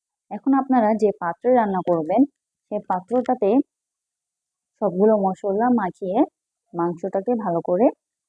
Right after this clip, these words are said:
মাখিয়ে নেবেন। তো এখানে আমি একটি প্যান নিয়েছি, আপনারা চাইলে অন্য যে কোনো পাতিলেতেও এটা তৈরি করতে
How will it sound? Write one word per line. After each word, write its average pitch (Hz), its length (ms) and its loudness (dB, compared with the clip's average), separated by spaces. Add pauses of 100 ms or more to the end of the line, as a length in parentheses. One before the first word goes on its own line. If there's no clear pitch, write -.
(180)
মাখিয়ে 190 380 -2
নেবেন। 180 340 4 (960)
তো 196 80 -4
এখানে 208 340 0
আমি 254 160 4
একটি 233 200 -2
প্যান 190 240 0
নিয়েছি, 175 440 -2 (1300)
আপনারা 196 360 2
চাইলে 185 320 0 (200)
অন্য 180 320 -2
যে 170 140 -2
কোনো 190 300 -6
পাতিলেতেও 196 600 0 (640)
এটা 170 440 0
তৈরি 175 240 0
করতে 170 240 0